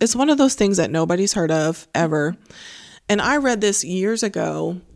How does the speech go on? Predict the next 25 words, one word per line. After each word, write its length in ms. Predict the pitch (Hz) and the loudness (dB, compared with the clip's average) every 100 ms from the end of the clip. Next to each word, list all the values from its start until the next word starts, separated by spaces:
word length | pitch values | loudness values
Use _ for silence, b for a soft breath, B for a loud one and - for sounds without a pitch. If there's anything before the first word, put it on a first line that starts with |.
| - | -12
when 220 | 185 185 | -6 -4
I 100 | 175 | -2
was 180 | 165 175 | -4 -2
dealing 260 | 175 170 165 | -2 -2 -4
with 160 | 160 | -4
a 80 | 165 | -6
really 500 | 165 165 165 160 156 76 - | -4 -2 -2 -4 -6 -10 -8
traumatic 440 | 214 180 170 170 | -4 -2 -2 -2
situation, 1040 | - 170 170 165 185 - 160 156 156 170 - - | -4 -4 -2 -2 -2 -2 -4 -4 -6 -10 -8 0
and 160 | 202 | 2
it 140 | 190 175 | 2 -2
just 180 | 202 - | -4 -4
really, 520 | 180 208 277 294 254 | -4 -4 -2 0 0
really 340 | 196 202 240 | 0 0 2
was 240 | 208 170 - _ | 2 0 -2 _
life-changing 800 | 185 180 180 - 196 180 165 160 | -2 0 0 0 -2 0 0 0
language 600 | 156 156 156 156 - - | -2 -2 -2 -2 -4 -4
for 200 | - 170 | -4 -2
me. 240 | 160 160 160 | 0 -2 -4
And 100 | 185 | -4
so 120 | 202 | -2
the 100 | 190 | -2
book 240 | 196 269 | -2 -2
is 140 | 285 240 | -2 -2
about 720 | 190 185 175 170 170 - | -2 -2 -2 -2 -4 -6